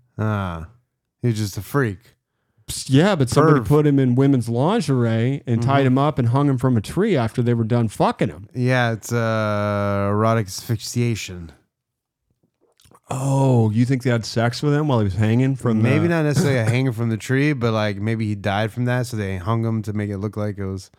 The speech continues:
Speaker 2: Oh, that's an homage?
Speaker 1: Maybe, but, I mean, that's how Robin Williams did it with a woman, with a piece of woman's clothing.
Speaker 2: No, it was a belt, I thought.
Speaker 1: Belt?
Speaker 2: Yeah.
Speaker 1: Oh.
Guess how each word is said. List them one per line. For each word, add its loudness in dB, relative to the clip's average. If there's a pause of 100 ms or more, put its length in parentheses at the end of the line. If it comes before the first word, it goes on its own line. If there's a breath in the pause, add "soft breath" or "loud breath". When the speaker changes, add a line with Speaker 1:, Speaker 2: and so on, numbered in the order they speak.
(280 soft breath)
Speaker 2:
Oh, 2
that's 2
an 2
homage? -2
Speaker 1:
Maybe, 0
but, -4
I 0
mean, 0
that's -2
how 0
Robin 0
Williams 0
did -2
it -6
with -10
a -4
woman, -4
with -10
a -6
piece -6
of -6
woman's -2
clothing. -4 (340)
Speaker 2:
No, 2
it -2
was -4
a -4
belt, -2
I -6
thought. -12 (400)
Speaker 1:
Belt? -6 (120)
Speaker 2:
Yeah. -4 (260)
Speaker 1:
Oh. -10